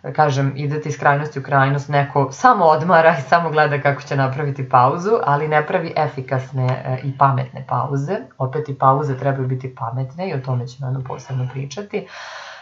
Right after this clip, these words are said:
Em, dok neko ima neverovatnu volju stvarno, e, za svaku pohvalu, ali opet nema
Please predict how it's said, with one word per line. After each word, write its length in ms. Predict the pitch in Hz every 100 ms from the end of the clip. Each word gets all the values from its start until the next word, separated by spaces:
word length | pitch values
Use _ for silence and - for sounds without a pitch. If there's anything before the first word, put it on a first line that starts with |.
| -
Em, 480 | - 139 143 139 143 -
dok 280 | 160 165 170
neko 440 | 170 175 175 170
ima 240 | 170 170
neverovatnu 680 | 160 156 156 151 160 170 175
volju 340 | 143 151 151 135
stvarno, 540 | - 147 143 143 135
e, 440 | 131 135 127 127 135
za 140 | 131
svaku 360 | 127 156 - 135
pohvalu, 680 | 143 151 - 151 143 139 139
ali 200 | 135 135
opet 380 | 135 139 - -
nema 400 | 131 123 127